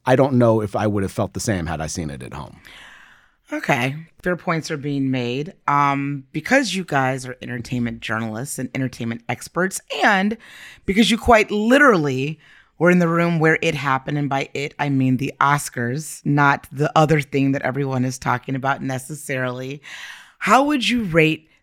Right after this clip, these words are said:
Speaker 2: the overall, you know, telecast? How would you rate this year on a scale of one to ten?
Speaker 1: Whew. It's tough because, so I'm sitting backstage for the first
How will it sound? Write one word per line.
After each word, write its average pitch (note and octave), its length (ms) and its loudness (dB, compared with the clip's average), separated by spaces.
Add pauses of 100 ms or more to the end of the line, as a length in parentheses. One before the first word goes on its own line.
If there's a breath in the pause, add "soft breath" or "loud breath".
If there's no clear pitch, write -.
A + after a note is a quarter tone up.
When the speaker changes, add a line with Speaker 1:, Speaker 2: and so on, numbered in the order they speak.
Speaker 2:
the C#3+ 160 -4 (100)
overall, D#3 840 4 (220 soft breath)
you E3+ 100 -2
know, E3+ 80 2
telecast? C3 800 -4
How E3+ 140 0
would F#3+ 140 -2
you F3 100 -4
rate C3+ 240 -4
this A#2 220 -10
year B2+ 100 -4
on B2+ 60 -4
a A#2+ 40 -6
scale C#3+ 340 -2
of C3 100 -4
one B2 200 -2
to A#2+ 120 -14
ten? A2 440 -12 (680 soft breath)
Speaker 1:
Whew. D#3 260 2 (580 loud breath)
It's - 340 -6
tough B2+ 460 0
because, A2 560 0 (120)
so C3 220 2
I'm C#3+ 140 2
sitting D3+ 280 2
backstage G#2+ 800 0 (360)
for A2 80 -8
the G#2 80 -6
first G#2+ 400 -2